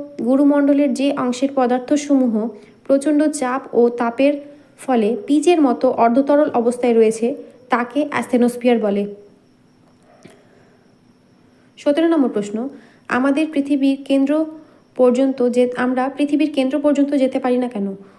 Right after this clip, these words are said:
উত্তর, পৃথিবীর সৃষ্টি হয়েছিল আজ থেকে প্রায়, আহ, চারশো ষাট কোটি বছর আগে। তখন পৃথিবী ছিল প্রচণ্ড উত্তপ্ত গ্যাসীয় পিণ্ড।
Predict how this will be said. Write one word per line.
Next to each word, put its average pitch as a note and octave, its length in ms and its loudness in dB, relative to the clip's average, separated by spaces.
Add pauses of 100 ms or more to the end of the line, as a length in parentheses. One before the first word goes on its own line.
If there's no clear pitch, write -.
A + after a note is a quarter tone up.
(120)
উত্তর, B3 340 0 (340)
পৃথিবীর D4+ 300 -2
সৃষ্টি C#4+ 360 -2
হয়েছিল C#4 340 0
আজ B3+ 280 -2
থেকে C#4 200 2
প্রায়, A3+ 300 0
আহ, A3+ 920 -8
চারশো C4 360 0
ষাট C#4 320 -2
কোটি C#4 220 2
বছর A3+ 320 2
আগে। F#3+ 260 -2 (600)
তখন C#4 420 0
পৃথিবী D4 340 0
ছিল D4 220 0
প্রচণ্ড C#4+ 640 0 (400)
উত্তপ্ত C#4+ 500 0
গ্যাসীয় A#3+ 460 0
পিণ্ড। G#3 360 0